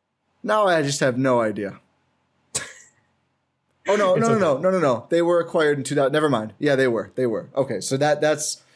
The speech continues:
Speaker 1: he wasn't
Speaker 2: Okay.
Speaker 1: with the
Speaker 2: He was in the
Speaker 1: Spurs.
Speaker 2: Spurs organization.
Speaker 1: Yes, there it is. So
Speaker 2: Okay.
Speaker 1: that makes sense why it'd be Summer League then. A lot of, a lot of Summer League teams, uh, uh, staffs, if not head coaches, come from the G League ranks. So there we go.
Speaker 2: He's
Speaker 1: Solved the
Speaker 2: also
Speaker 1: mystery.
Speaker 2: he's also, I don't,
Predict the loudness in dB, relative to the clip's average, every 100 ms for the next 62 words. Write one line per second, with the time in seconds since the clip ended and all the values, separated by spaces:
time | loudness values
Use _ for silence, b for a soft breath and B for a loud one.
0 | b -2 0 0 -2 -4 -6 -6 -2 0
1 | 2 0 0 -2 -2 0 0 -2 -2 0
2 | 0 0 0 -4 -6 -10 -18 -8 -6 -6
3 | -6 -8 -10 -16 _ -2 -2 -2 -2 2
4 | 2 2 2 2 0 2 0 0 -2 -2
5 | -2 -2 -6 -6 -6 -6 -4 -2 -4 -6
6 | -12 b b b 0 2 4 2 4 2
7 | 2 0 2 2 0 -2 -2 -4 -2 -2
8 | 0 2 2 0 -4 -2 -2 -2 -4 0
9 | 0 0 -2 -4 b b -4 -2 0 -4
10 | -4 -6 -6 -6 -8 -14 -6 0 0 0
11 | -4 -4 0 2 4 2 2 2 0 -8
12 | -16 -20 _ _ _ _ -2 2 2 2
13 | 2 2 2 0